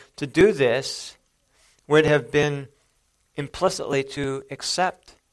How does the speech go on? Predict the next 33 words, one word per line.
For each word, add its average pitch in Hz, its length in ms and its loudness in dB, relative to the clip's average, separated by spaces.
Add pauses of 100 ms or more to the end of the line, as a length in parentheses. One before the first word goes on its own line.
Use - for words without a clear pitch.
(140)
the 135 100 -6
authority 143 600 -2
of 123 160 -12
this 117 160 -12
person 135 420 -10
to - 140 -8
ask 151 460 -12
such - 260 -14
a 120 60 -16
question. - 520 -20 (1500)
Even 131 300 -6
though 127 400 -2 (340)
you 131 100 -14
might 127 200 -6
say, 131 140 -10
"Well, 123 120 -8
didn't 127 340 -6
God 127 300 -4
come 139 380 -6
to 131 180 -14
bring 120 380 -10
justice?" 135 600 -4
And 120 260 -14 (440)
let's - 200 -16
assume 147 480 -6 (100)
in 131 140 -14
the 123 80 -8
best 165 360 -2 (200)
of - 120 -16
cases 135 520 -8 (380)
that 139 180 0
this 143 180 -2
brother 147 640 4